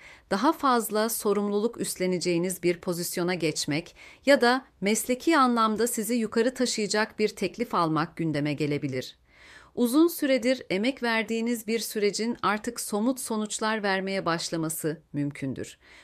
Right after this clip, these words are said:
Özellikle sabırla beklediğiniz bir kariyer hedefi bu yeni ay ile birlikte netleşebilir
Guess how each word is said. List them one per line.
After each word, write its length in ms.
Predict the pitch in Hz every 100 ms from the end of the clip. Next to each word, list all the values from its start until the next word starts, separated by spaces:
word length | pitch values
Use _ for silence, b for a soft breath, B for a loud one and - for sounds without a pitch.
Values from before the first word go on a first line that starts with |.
| B
Özellikle 640 | 226 240 247 247 269 254
sabırla 520 | 254 226 214 294 277
beklediğiniz 680 | 220 214 208 202 202 208 196
bir 140 | 202 190
kariyer 440 | - 196 214 214
hedefi 560 | 190 143 147 - 139 - B B B
bu 60 | 190
yeni 300 | 185 202 208
ay 160 | 208
ile 300 | - 202 190
birlikte 440 | 180 175 180 208 180
netleşebilir 840 | 160 160 165 - 143 139 170